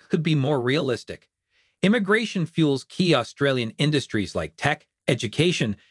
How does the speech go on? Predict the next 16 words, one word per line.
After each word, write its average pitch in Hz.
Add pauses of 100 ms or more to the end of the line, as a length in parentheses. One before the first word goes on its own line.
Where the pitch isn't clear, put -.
(140)
and 180
agriculture, 165 (300)
making 214
a 143
total 165
halt 147
impractical. - (440)
Instead, 180 (220)
we 190
might 277
see 214
policies 147
that 117
encourage 123
regional 143
migration, 107